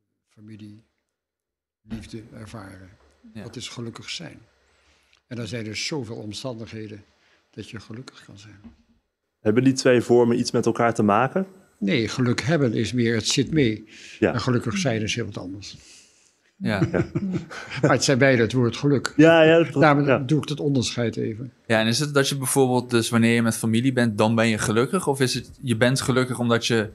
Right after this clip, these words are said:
Speaker 2: de mogelijkheid hebt om met familie te zijn? Je, je
Speaker 1: Beide.
Speaker 2: reflecteert nu terug en je
Speaker 1: Beide.
Speaker 2: bent gelukkig.
Speaker 1: Het is niet of-of, het is beide.
Speaker 2: Ja, dus je bent gewoon gelukkig, als het ware.
Speaker 1: Ik ben, ja, ik ben in principe,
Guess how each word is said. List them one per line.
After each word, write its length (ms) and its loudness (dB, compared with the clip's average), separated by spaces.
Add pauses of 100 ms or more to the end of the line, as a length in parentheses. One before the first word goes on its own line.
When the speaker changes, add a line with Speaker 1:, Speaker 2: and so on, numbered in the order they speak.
Speaker 2:
de 120 -6
mogelijkheid 480 0
hebt 140 -2
om 100 -4
met 120 -8
familie 240 -2
te 140 -12
zijn? 400 -4
Je, 120 0
je 60 0
Speaker 1:
Beide. 180 2
Speaker 2:
reflecteert 480 0
nu 100 -2
terug 400 -4
en 140 -4
je 200 -6
Speaker 1:
Beide. 180 -2
Speaker 2:
bent 140 -2
gelukkig. 320 -6
Speaker 1:
Het 100 -6
is 100 -6
niet 180 -4
of-of, 640 -6
het 120 -18
is 120 -8
beide. 380 -10 (260)
Speaker 2:
Ja, 280 -2 (440)
dus 120 -2
je 80 2
bent 180 2
gewoon 240 -2
gelukkig, 420 -4
als 100 -12
het 100 -10
ware. 320 -8 (420)
Speaker 1:
Ik 120 -6
ben, 400 -4
ja, 300 -6
ik 140 -8
ben 100 -8
in 60 -10
principe, 720 -8